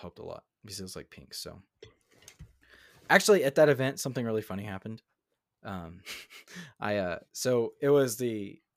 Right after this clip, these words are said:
it was the Sace holiday costume, Halloween costume, like, of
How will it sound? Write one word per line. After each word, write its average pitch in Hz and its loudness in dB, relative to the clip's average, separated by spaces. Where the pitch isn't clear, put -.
it 107 -6
was 110 -4
the 107 -6
Sace 127 -2
holiday 120 -2
costume, 95 -12
Halloween 113 -6
costume, 92 -12
like, 92 -12
of 92 -14